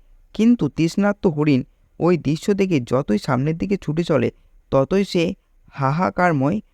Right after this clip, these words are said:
বালুকার প্রান্তরে প্রবেশ করে। বালুকার এই চিকচিক করা ভ্রান্ত জলের দৃশ্যকে বলা হয় মরীচিকা। নেক্সট আছে বসুধারা। পৃথিবীর অন্য একটি নাম।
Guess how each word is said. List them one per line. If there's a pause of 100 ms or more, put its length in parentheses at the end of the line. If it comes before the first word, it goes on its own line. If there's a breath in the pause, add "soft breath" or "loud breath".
(220)
বালুকার
প্রান্তরে (420)
প্রবেশ
করে। (160)
বালুকার (100)
এই (100)
চিকচিক
করা (420)
ভ্রান্ত
জলের
দৃশ্যকে
বলা
হয় (420)
মরীচিকা। (680)
নেক্সট
আছে (280)
বসুধারা। (720)
পৃথিবীর (100)
অন্য
একটি
নাম।